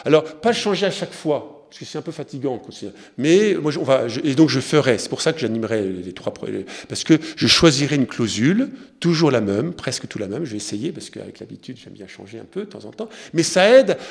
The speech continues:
à me concentrer sur le mystère qui actualise.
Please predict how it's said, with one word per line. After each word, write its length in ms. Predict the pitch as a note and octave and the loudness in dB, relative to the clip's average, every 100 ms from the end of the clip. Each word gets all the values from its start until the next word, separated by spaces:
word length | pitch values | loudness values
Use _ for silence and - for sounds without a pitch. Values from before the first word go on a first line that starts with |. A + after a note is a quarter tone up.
| - | -4
à 80 | D#3+ | 2
me 100 | D#3+ | 2
concentrer 920 | E3 C4+ A3+ - G3 - G#3 A#3 B3+ | 2 0 2 2 0 0 -2 -2 -2
sur 480 | A#3+ - G3+ A#3 A3 - - - - | -6 -6 -4 -4 -6 -14 -20 -20 -6
le 120 | D#3+ | -4
mystère 580 | F3 F3 - G3+ G3+ G3+ | -2 -4 0 0 0 -2
qui 180 | F#3+ - | -6 -2
actualise. 1040 | - B3 - - A3 G#3 A#3 A3 E3 A#2 G2+ | 0 0 0 4 6 6 6 4 2 -4 -8